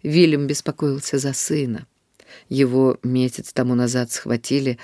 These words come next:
когда он помогал американскому парашютисту добраться до Северного моря. Теперь Кика, скорее всего, уже отправили в Германию.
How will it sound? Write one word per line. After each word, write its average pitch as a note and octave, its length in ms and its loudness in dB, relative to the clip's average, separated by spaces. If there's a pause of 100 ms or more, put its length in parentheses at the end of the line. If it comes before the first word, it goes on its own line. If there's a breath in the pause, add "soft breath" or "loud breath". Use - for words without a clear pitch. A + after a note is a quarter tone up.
(220 loud breath)
когда C3 280 2
он B2 120 2
помогал B2+ 420 2
американскому B2+ 720 0
парашютисту B2+ 680 -6
добраться B2+ 480 0
до B2+ 120 0
Северного C3 560 0
моря. B2+ 400 -4 (680 soft breath)
Теперь G3+ 440 2
Кика, E3 420 0
скорее C#3+ 420 -2
всего, C3 360 0
уже B2+ 260 0
отправили B2 720 -2
в B2+ 140 -8
Германию. A#2 680 -6